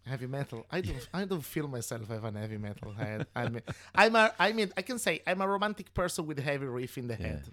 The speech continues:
Speaker 1: This
Speaker 2: So, like, when did you discover heavy metal then?
Speaker 1: I discovered heavy
Speaker 2: Or
Speaker 1: metal.
Speaker 2: what age are you?
Speaker 1: I was ten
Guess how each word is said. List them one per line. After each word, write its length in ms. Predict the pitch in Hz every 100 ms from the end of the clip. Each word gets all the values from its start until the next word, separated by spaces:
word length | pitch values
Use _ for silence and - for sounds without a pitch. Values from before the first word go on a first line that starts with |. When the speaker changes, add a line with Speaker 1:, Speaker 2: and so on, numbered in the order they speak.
| - -
Speaker 1:
This 140 | 120 -
Speaker 2:
So, 180 | 165
like, 200 | 175 175
when 140 | 175 185
did 180 | 185 -
you 60 |
discover 460 | 170 170 - 185 165
heavy 160 | 110 101
metal 240 | 98 90
then? 160 | 85 71 - _ - - - - - - - - - -
Speaker 1:
I 100 | 208
discovered 440 | 247 - 269 220
heavy 160 | 220 202
Speaker 2:
Or 40 |
Speaker 1:
metal. 200 | 117 107
Speaker 2:
what 140 | 123 135
age 280 | 160 151
are 40 | 107
you? 140 | 85 76
Speaker 1:
I 240 | 151 151
was 500 | 151 151 151 147 - - -
ten 360 | 139 135 131